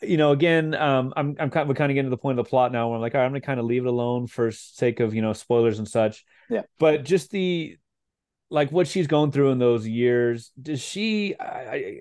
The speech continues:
Speaker 1: you as a wrestler, you know, I know none of, neither you or I were Kobe Bryant or, you know, insert star wrestler here,
Speaker 2: Yeah,
Speaker 1: or,
Speaker 2: yeah, yeah.
Speaker 1: you know, but just this idea of, like, just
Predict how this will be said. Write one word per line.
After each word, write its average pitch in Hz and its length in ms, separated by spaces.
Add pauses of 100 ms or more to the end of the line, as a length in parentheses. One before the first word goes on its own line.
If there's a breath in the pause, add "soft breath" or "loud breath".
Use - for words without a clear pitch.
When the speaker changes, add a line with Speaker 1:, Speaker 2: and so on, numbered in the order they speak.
(100)
Speaker 1:
you 147 200
as 135 100
a 135 80
wrestler, 127 580 (160)
you 135 80
know, 113 320
I 127 120
know 131 120
none 127 220
of, 127 120 (160)
neither 139 300
you 131 220
or 127 80
I 127 180
were 123 380 (120)
Kobe 131 300
Bryant 123 640
or, 113 520 (600)
you 127 80
know, 113 60
insert 127 500 (100)
star 123 300
wrestler 123 440
here, 127 280
Speaker 2:
Yeah, 117 180
Speaker 1:
or, 120 140
Speaker 2:
yeah, 117 160
yeah. 113 80
Speaker 1:
you 123 60
know, 113 240 (400)
but 151 100
just 220 160
this 247 140
idea 151 420
of, 123 100
like, 113 460
just 160 340